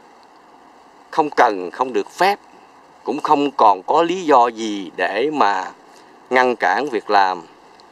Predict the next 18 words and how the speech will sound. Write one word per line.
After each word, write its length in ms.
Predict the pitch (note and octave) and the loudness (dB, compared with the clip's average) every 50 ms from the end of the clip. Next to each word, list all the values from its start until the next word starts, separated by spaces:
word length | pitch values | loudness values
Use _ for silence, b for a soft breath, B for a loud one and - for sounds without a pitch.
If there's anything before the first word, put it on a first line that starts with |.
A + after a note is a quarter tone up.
| _ - | _ -6
của 120 | G#2+ A#2 | -4 -2
Thượng 200 | - G#2+ G2 A2 | 0 0 0 2
Đế 280 | A2+ A#2 B2+ C#3 D#3 D#3+ | 2 2 2 2 0 0
bảo 320 | A#2+ G#2+ - G2+ A#2 C3+ - | -2 0 0 0 0 0 2
tôi 140 | C3 A#2+ A#2+ | 2 2 4
làm, 260 | A2 F2+ F#2+ F2+ - - - - - _ - B B B B B - | 4 2 2 0 -2 -6 -12 -20 -20 _ -20 B B B B B -2
là 180 | G2+ G2+ F#2+ - | 0 0 0 2
thông 220 | - A2 G#2+ G#2+ A2+ | 2 0 2 2 2
báo 260 | A#2 A2+ A#2+ C3+ D3 | 0 2 0 -2 -4
những 200 | C#3+ A#2 G#2 A#2 | -4 -6 -6 -4
tin 240 | - A#2 A2+ A2+ A2+ | -4 -4 -2 -2 -2
mừng 220 | G#2 G2 F#2 F2+ F2 | -2 -2 -4 -8 -6
vĩ 160 | A2+ A#2+ C3+ | -4 -2 0
đại 300 | A#2+ F#2+ - - G2 G#2 | 0 0 0 -2 -4 -4
này 220 | G#2+ G2+ F#2 F2+ F2+ | -4 -2 -4 -4 -4
đến 240 | F#2 G#2+ B2 D3 D3 | -4 -4 -4 -6 -6
cho 240 | - C3+ A#2+ A2+ G#2+ | -2 0 2 2 2
tất 200 | - - D3 - | 0 -2 -6 -6